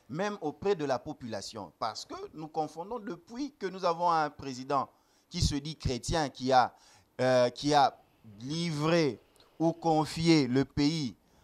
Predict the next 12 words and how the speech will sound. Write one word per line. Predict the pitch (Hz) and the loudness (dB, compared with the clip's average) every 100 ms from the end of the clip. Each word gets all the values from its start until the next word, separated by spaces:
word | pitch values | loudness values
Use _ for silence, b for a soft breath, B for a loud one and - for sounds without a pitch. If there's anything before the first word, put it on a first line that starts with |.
| b b | b b
à | 139 147 | 4 4
Jésus-Christ, | - 156 151 135 139 - 175 139 | 2 -2 -2 -2 -6 -8 -10 -2
comme | 156 147 | 2 4
il | 131 139 | 4 2
a | 139 | 2
dit | 135 | 0
au | 123 | -4
stade, | - - 175 156 | -4 6 6 6
lui | 117 135 | -2 -4
qui | - 120 | -4 -8
est | |
chrétien, | 117 90 104 - 196 | -8 -10 -12 -8 -8